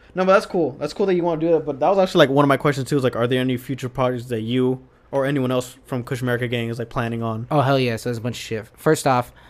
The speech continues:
Speaker 2: I got a new song that'll be coming out in the end of next month. You'll see no more announcements about that soon. Song's been done for a while. We just gotta work on the video.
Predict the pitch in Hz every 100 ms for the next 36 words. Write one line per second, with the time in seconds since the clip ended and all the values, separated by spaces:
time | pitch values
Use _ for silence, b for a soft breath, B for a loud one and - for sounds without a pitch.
0 | b - 120 127 131 120 120 123 123 131
1 | 139 151 - 143 139 131 120 135 131 123
2 | 127 123 - 120 117 110 110 b b b
3 | b b _ _ _ - 131 135 139 139
4 | 135 131 131 127 120 135 127 120 123 120
5 | - 123 120 120 117 117 - - 131 127
6 | 127 131 120 113 120 131 123 127 120 -
7 | 113 120 110 101 120 131 135